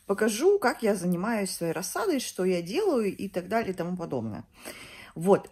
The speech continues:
а, петуньи и цветы в этом году однолетники.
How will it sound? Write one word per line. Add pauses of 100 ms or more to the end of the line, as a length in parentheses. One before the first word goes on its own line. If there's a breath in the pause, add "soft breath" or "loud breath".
а,
петуньи
и
цветы
в
этом
году (100)
однолетники.